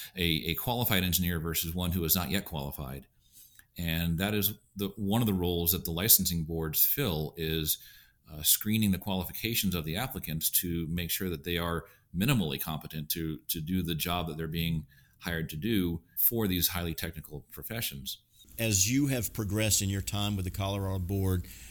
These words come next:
Speaker 2: um, so first, how many years has that been? And second, what are we,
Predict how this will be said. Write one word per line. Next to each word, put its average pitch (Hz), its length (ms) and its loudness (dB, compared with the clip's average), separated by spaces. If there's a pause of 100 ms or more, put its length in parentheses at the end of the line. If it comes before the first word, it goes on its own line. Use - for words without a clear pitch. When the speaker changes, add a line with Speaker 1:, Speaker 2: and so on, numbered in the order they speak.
(200)
Speaker 2:
um, 98 480 2 (480)
so - 140 4
first, 131 360 4 (220)
how 113 120 4
many 131 160 6
years 117 340 8
has 107 100 6
that 104 240 0
been? 110 340 4 (300)
And 110 160 6
second, 196 460 10 (520)
what 139 260 2
are 226 40 0
we, 226 160 2